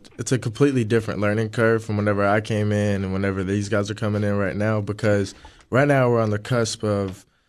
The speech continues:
making this complete turnaround, having a winning season, winning the O V C, making a run in the playoffs, as to where whenever I was coming in,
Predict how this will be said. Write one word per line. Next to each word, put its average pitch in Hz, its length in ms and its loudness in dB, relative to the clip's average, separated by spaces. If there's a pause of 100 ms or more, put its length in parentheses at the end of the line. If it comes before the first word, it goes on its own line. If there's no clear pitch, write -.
(1300)
making 123 300 2
this 110 140 -2
complete 113 360 -2
turnaround, 101 600 0 (120)
having 113 300 0
a 110 80 2
winning 104 260 0
season, 101 520 -6
winning 113 280 0
the 104 160 2
O 101 100 0
V 95 100 -4
C, 98 400 -4
making 110 320 -2
a 107 60 -2
run 101 160 0
in 95 80 -2
the 95 80 -6
playoffs, 98 640 -2 (220)
as 107 200 0
to 117 120 -2
where 104 240 2
whenever 101 280 -2
I 104 120 2
was 110 180 0
coming 104 300 -2
in, 101 280 -2